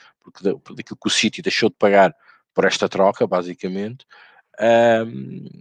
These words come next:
e é isso. Tem que agora provar em campo. Eu acho que vamos ficar com dois centrais experientes, ah, Vertonghen e o, e o, e o, e o, e o Otamendi. Epá, agora não há desculpas.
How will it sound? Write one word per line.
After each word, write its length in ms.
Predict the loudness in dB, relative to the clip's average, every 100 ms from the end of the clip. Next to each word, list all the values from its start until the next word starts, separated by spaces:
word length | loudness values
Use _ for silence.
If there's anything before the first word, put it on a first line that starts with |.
| -20 -20 -20 -20 -20 -20 -20 _ _ _ _ _ _ -6
e 180 | 0 2
é 60 |
isso. 440 | 0 -2 -6 -8 -18 _ _ -2
Tem 140 | 0
que 160 | 0 2
agora 220 | 4 2
provar 320 | 0 -2 0
em 100 | 0
campo. 380 | -2 -2 -2 -10 -20 -10 0
Eu 80 | 0
acho 100 | 2
que 60 |
vamos 140 | -2 -2
ficar 260 | -2 -2
com 160 | 0 2
dois 200 | 2 2
centrais 440 | -2 0 0 0
experientes, 720 | -2 -2 -2 -2 -4 -6 -10 -20 _ -20 _ _ _ _ -4
ah, 340 | -2 0 0 2
Vertonghen 640 | 0 4 2 2 -2 -2
e 60 | -2
o, 160 | -4
e 100 | -6
o, 180 | -8 -10
e 120 | -10 -8
o, 380 | -6 -8 -10 -14 -20 -20 _ -20 -18
e 180 | -6 -2
o, 220 | -2 -2
e 60 | 0
o 40 |
Otamendi. 640 | 2 2 2 2 -2 -4 -8
Epá, 420 | -6 2 4 4 0 -4
agora 360 | 2 4 6 4
não 160 | 4
há 80 | 2
desculpas. 420 | 2 -4 -6 -8